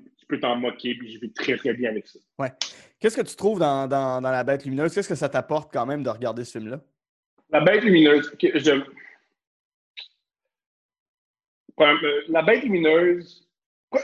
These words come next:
Speaker 1: OK. Faut voir Pierre Perrault, il y a un mouvement au Québec. On a inventé une sorte de cinéma
Speaker 2: Ouais.
Speaker 1: au Québec, on le mentionne rarement, ça s'appelle le cinéma vérité. T'as plus d'éducation que moi en, en cinéma. Si je me trompe, coupe-moi et, euh, rectifie le tir.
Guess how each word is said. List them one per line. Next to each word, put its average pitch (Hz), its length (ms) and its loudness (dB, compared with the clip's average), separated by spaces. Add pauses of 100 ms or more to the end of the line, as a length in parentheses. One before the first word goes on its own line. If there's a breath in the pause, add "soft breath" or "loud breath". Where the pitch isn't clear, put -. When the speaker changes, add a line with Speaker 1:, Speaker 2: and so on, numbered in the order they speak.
Speaker 1:
OK. 214 160 -6 (600)
Faut 214 120 4
voir 240 160 6
Pierre 214 200 2
Perrault, 190 260 2
il 180 60 -4
y - 20 2
a 170 60 2
un 165 80 -2
mouvement 214 240 -4
au 220 60 -2
Québec. 170 440 -2
On 165 100 -10
a 190 40 0
inventé 226 400 -2
une 214 100 -2
sorte 214 300 -4
de 156 80 -4
cinéma 156 460 -6
Speaker 2:
Ouais. 147 140 0
Speaker 1:
au 143 40 -18
Québec, 143 400 -6
on 127 100 -20
le 127 40 -20
mentionne 131 340 -8
rarement, 139 280 -2
ça - 80 -8
s'appelle 156 220 -4
le 135 80 -2
cinéma 160 320 -6
vérité. 156 340 -4 (300)
T'as 147 80 -2
plus 262 160 0
d'éducation 165 440 0
que - 60 -6
moi 160 160 2
en, 127 300 -4
en 123 60 -14
cinéma. 143 320 -6
Si - 140 -16
je 139 60 -6
me 127 100 0
trompe, 147 360 2 (140)
coupe-moi 151 640 4
et, 135 160 2
euh, 127 140 -4
rectifie 147 320 -8
le 113 80 -4
tir. 220 260 2